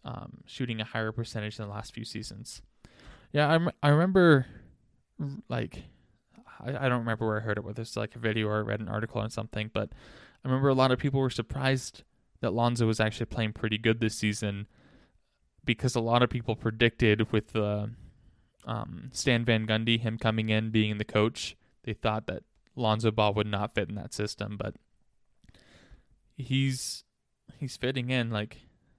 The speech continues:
um, so I, I'm rooting for him because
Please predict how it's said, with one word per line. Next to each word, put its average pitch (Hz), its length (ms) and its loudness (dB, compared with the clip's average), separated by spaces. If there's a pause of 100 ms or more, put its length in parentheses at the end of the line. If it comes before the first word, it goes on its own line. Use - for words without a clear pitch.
(160)
um, 107 440 -12
so 104 260 -6 (720)
I, 131 140 -2 (840)
I'm 180 180 -2
rooting 156 320 -2
for 156 140 -4
him 156 180 0
because 123 560 0